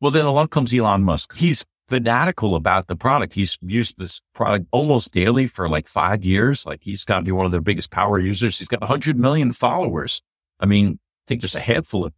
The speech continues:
people on Twitter have that many followers. He comes in and he talks about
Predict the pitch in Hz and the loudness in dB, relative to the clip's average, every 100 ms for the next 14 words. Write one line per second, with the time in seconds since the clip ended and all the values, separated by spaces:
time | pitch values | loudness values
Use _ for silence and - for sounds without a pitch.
0 | _ 107 95 92 90 82 82 82 - - | _ -4 -2 0 2 4 2 0 -4 -4
1 | 110 95 90 78 - - 98 98 80 90 | 0 0 -2 -4 -4 -4 -4 -4 -2 -2
2 | 98 101 113 117 - 107 165 156 131 120 | -2 -2 0 0 0 0 2 2 2 2
3 | 117 117 95 90 - 101 - 107 87 85 | 2 0 -2 -4 0 0 0 0 0 0